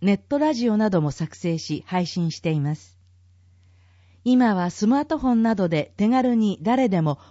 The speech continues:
お金をかけずに情報の発信・受信ができるので、エスエヌエスに特に力を入れています。エスエヌエス担当の会員が楽しんで投稿しているので、砕けた雰囲気で飯野町の情報を発信しています。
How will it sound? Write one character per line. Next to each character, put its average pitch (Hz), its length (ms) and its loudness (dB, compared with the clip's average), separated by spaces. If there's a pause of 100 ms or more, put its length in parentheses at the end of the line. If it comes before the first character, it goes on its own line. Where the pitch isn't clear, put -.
お 147 100 -2
金 262 320 0
を 247 80 0
か 220 140 -6
け 247 160 0
ず 202 100 -2
に 160 220 -2
情 208 200 2
報 214 300 -2
の 180 180 -2 (160)
発 - 240 -8
信・ 233 300 -2
受 180 160 0
信 240 240 -2
が 233 120 0
で 208 140 -2
き 247 140 -4
る 214 100 2
の 165 140 0
で、 143 220 -2 (340)
エ 202 80 0
ス 233 180 -2
エ 240 120 6
ヌ 226 80 4
エ 226 100 2
ス 202 140 -6
に 170 120 -2
特 277 280 -2
に 202 100 2
力 240 420 -2
を 170 60 0
入 156 80 -2
れ 151 120 0
て 147 120 -6
い 127 100 -2
ま 123 140 -2
す。 - 220 -16 (1160)
エ 214 120 -2
ス 269 160 -4
エ 269 100 2
ヌ 254 80 2
エ 247 80 2
ス - 120 -10
担 202 220 -2
当 208 220 0
の 190 140 0
会 214 240 -2
員 220 240 0
が 196 240 -2
楽 240 240 0
し 285 160 -6
ん 262 80 0
で 180 120 0
投 233 220 0
稿 226 220 -2
し 208 100 -10
て 208 160 -2
い 208 80 0
る 202 140 0
の 160 120 0
で、 147 180 -4 (380)
砕 254 220 2
け 240 140 -4
た 190 80 -2
雰 190 320 0
囲 196 40 -6
気 185 140 -8
で 147 240 -2
飯 240 180 0
野 269 140 2
町 214 240 -2
の 151 140 0
情 190 200 0
報 190 240 -2
を 180 40 -2
発 165 200 -4
信 165 200 -2
し - 100 -8
て 160 100 -4
い 143 80 -2
ま 143 160 -2
す。 - 200 -14